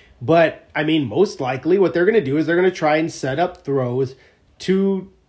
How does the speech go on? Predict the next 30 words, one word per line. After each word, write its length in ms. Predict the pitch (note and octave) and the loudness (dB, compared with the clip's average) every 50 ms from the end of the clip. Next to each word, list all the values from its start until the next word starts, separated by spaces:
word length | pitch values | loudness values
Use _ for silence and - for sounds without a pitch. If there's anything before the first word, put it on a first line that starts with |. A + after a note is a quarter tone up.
| _ | _
Tagovailoa's 880 | - - E3 E3+ F3+ F3 F3+ E3+ E3+ E3 E3 E3 D#3+ D#3+ E3 F3 F3 F3 | -4 -2 0 0 2 0 2 2 2 0 2 0 0 0 0 0 -2 -2
left, 480 | D3+ C3 C3 A#2+ B2 C3 - - - - - | -6 -6 -6 -6 -6 -8 -10 -14 -20 -12 -6
and, 180 | - C#4 D#4+ D4+ | -2 0 0 0
you 60 | D4+ | 0
know, 80 | D4 | 0
maybe 200 | B3 A3+ G3+ E3+ | 0 0 0 0
give 180 | C#3+ C3 E3+ D#3 | 0 0 0 2
him 180 | D#3 D#3 D#3 D#3 | 2 0 0 -2
an 140 | D3 D3+ D#3 | -4 -6 -8
easy 380 | - D#3+ D#3+ D#3+ C#3+ D3 D3+ | -8 -8 -10 -8 -6 -4 -4
one 280 | C#3+ C3+ C#3 C#3+ C#3 C3+ | -4 -4 -4 -4 -4 -4
here 200 | C3+ C#3+ D3 A#2 | -4 -4 -4 -6
and 160 | D3+ E3+ E3+ | -6 -8 -6
there 360 | D3+ C#3 C#3 C#3 C#3 C3 C3 - _ _ _ _ _ _ | -4 -4 -2 -4 -4 -6 -8 -14 _ _ _ _ _ _
to 200 | - - E3+ D3 | -4 -2 -2 -2
the 100 | B2+ B2 | -2 0
right 300 | B2+ F3 G3 F#3 - - | 2 2 2 2 0 -4
side, 320 | - - D3+ B2+ C#3+ F#3 A3 | -6 -4 -4 -2 -2 -4 -4
you 60 | C4 | -2
know, 60 | G3 | -2
on 80 | E3 D3 | -2 -2
a, 120 | C#3+ D3+ | -2 -4
on 140 | - E3+ E3 | -4 -2 -2
a 80 | D3+ | -2
boot 300 | C3 G#2+ - D3 D3 D3 | -2 -2 -2 0 0 0
action 420 | C#3 C3+ C#3 C3+ C3 - - C#3 B2 | 0 -2 -2 -4 -6 -6 -8 -6 -6
or 60 | A#2 | -6
something 380 | A2+ - C3 A#2+ A2 - A#2+ A2+ | -6 -8 -8 -8 -8 -8 -10 -8
like 260 | A2+ A2 G#2+ G2+ - | -8 -10 -12 -12 -10
that, 360 | A#2+ C3+ D3 D#3 D3+ - - | -6 -4 -2 -4 -4 -6 -12